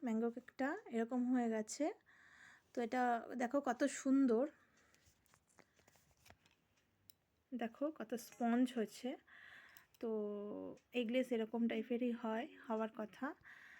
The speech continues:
তো যদি তোমাদের ভালো লাগে অবশ্যই লাইক শেয়ার করো, আর আমার চ্যানেলটা সাবস্ক্রাইব করে দিও। আর যদি কোনো সমস্যা থাকে অবশ্যই তোমরা কমেন্টে জানিও।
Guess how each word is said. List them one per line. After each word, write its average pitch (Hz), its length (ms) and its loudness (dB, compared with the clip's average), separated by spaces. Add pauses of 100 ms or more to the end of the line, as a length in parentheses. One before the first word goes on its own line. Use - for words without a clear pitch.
(120)
তো 247 80 -6
যদি 233 240 2
তোমাদের 240 300 2
ভালো 233 200 2
লাগে 226 240 2
অবশ্যই 226 420 0
লাইক 226 260 -4
শেয়ার 233 220 -4
করো, 262 300 -2
আর 226 360 -2
আমার 220 200 -4
চ্যানেলটা 214 400 -4
সাবস্ক্রাইব 220 520 -4
করে 226 140 -2
দিও। 240 240 0 (840)
আর 208 220 -4 (100)
যদি 226 180 2
কোনো 294 240 0
সমস্যা 226 480 0
থাকে 240 280 -2
অবশ্যই 220 540 0 (560)
তোমরা 220 760 0
কমেন্টে 214 500 0
জানিও। 220 460 2